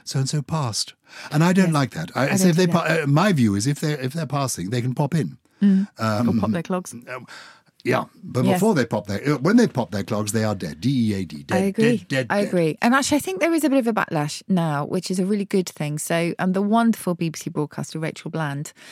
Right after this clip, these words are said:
Speaker 2: um, if you knew her, who, who, um, very sadly died of, um, breast cancer, um, not so long ago, she was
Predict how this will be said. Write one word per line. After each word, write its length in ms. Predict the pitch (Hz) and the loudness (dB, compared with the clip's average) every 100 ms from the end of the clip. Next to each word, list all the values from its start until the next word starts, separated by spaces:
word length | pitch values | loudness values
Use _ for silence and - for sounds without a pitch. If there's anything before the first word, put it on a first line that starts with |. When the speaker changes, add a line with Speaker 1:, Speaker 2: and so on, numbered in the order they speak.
| - - | -20 -6
Speaker 2:
um, 200 | 220 202 | -2 -2
if 160 | - - | -2 -2
you 60 | 175 | 0
knew 180 | 170 165 | 2 2
her, 240 | 160 156 | 0 0
who, 220 | 151 170 - 165 | 0 -2 -2 0
who, 240 | 170 165 - | 0 0 -2
um, 180 | 165 160 | -2 0
very 180 | 175 | -2
sadly 280 | 165 160 156 | -2 -2 -2
died 320 | 156 156 147 - | 0 0 0 -2
of, 320 | 147 143 - - | -2 -2 -4 -4
um, 160 | 143 151 | -4 -2
breast 240 | 165 - | -2 -4
cancer, 420 | - 156 - 131 143 - - - - | -4 -4 -4 -6 -6 -14 -18 -18 -6
um, 340 | 175 160 156 - | 0 2 4 4
not 160 | 180 - | 2 2
so 120 | 170 | 0
long 220 | 165 151 | 0 0
ago, 260 | 151 151 147 | -2 -2 -2
she 180 | - 220 | 0 2
was 180 | 202 | 2